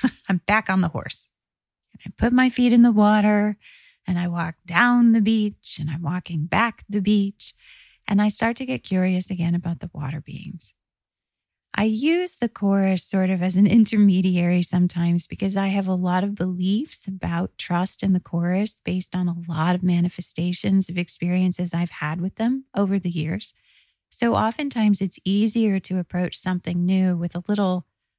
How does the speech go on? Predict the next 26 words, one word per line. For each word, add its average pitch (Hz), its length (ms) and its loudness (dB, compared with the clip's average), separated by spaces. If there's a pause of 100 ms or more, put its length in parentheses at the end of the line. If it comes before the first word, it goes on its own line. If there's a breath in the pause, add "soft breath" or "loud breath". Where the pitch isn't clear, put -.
with - 120 -2
a 185 40 2
little 226 200 4
help 185 340 -8 (240)
from 175 160 2
the 175 80 4
chorus. 131 420 -8 (800)
And 196 140 4
as 277 220 2
I'm 269 160 4
communicating, 196 880 4
partially 208 480 -2
with 190 140 -4
the 175 80 -12
chorus, 180 640 -4 (200)
partially 190 440 0
with 175 160 -4
the 185 80 -4
beings 180 420 2
of 180 100 -8
the 175 80 -2
water, 185 580 0 (1500)
I 208 100 4
recognize 214 840 4 (220)
something 220 400 4
beautiful 190 720 -2